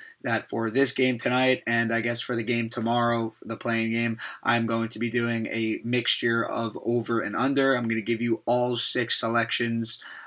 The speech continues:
Uh, so special episodes for these play-in games. Uh, I'm gonna enter in tonight and tomorrow as well, so should be fun. Looking forward to it. Um, yeah, last night I went eighty-six, I went four out of five.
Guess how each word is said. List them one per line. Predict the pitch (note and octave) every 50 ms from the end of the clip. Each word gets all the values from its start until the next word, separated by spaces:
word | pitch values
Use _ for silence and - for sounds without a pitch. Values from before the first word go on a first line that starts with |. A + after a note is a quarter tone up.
| - -
Uh, | - A2 A2 A2 A2 A2
so | G#2+ - - A2
special | - - - C3 B2 - - B2
episodes | A#2+ A#2 A2 - - A#2+ A2+ G#2+
for | - B2
these | A2 A#2 A#2 -
play-in | - C3 B2 A#2+ A#2 A#2 A#2 A2
games. | A#2 A#2+ A#2 A#2 A#2 A#2 A2+ - - - - - - -
Uh, | - A2 A2+ A2+ A2+
I'm | A#2+ B2
gonna | B2+ B2 B2
enter | - A#2+ B2 A2+ - B2 A#2+
in | A#2+ A#2+ A#2+ A#2 A2+
tonight | - - A#2+ A#2+ A#2 A#2+ A2
and | A#2 A2+ A2
tomorrow | - A2+ A2+ A2+ A2+ A2+ A2+ A2
as | A2 A2
well, | A2+ A#2+ A#2+ A#2+ A#2+ A#2+ A#2
so | A2+ - A2+ A2+ A2 A2
should | A2 - - C3+ A#2+
be | B2+ B2
fun. | A#2 - A#2+ A#2+ A#2+ A#2 A#2
Looking | A#2 A2+ - A#2 A2+
forward | - - A#2 A#2 A#2 A#2 A2 -
to | - B2 A#2 A#2
it. | A#2 - - - - - - - - - - -
Um, | - A2 A2+ A2+ A2 A2 A2 A2 A2 A2 - - _ _ _ _ _ _ _ _ - - - - _ _ _ - _ _ _ - -
yeah, | A#2+ A#2+ A#2+ A#2 A#2 A2+ A2+
last | G2+ A2 A2+ A#2 A#2 A#2 A#2 - -
night | C3 B2 A#2+ A#2+ A#2+
I | - A#2
went | A2+ A#2 A#2+ A#2 A2+ A2+ - _ -
eighty-six, | B2 C3 C3 B2+ B2 A#2+ - - B2 B2 A#2+ A2+ - -
I | A#2+ A#2+ A#2 A#2 A#2
went | A2+ A#2+ A#2+ A#2 A2+ -
four | - - C#3 C3+ C3+ C3
out | A2+ A#2 A2+
of | A#2 -
five. | - - C3 B2+ B2+ B2+ B2+ B2+ C3 B2+ B2